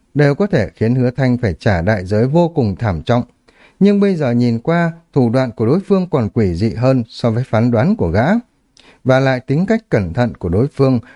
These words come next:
cũng làm cho huyết phân thân tự bạo không mang lại tác dụng. Đáng chết!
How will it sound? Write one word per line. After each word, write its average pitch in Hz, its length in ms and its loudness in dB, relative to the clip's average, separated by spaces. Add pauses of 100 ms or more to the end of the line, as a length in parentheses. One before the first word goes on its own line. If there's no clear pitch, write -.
(100)
cũng 220 180 4
làm 147 200 0
cho 165 120 0
huyết 233 240 2
phân 190 180 -2
thân 185 220 -2
tự 143 200 -2
bạo 113 280 -2
không 120 240 0
mang 110 160 2
lại 107 180 0
tác 190 240 -2
dụng. 131 180 0 (580)
Đáng 90 360 0
chết! 208 180 2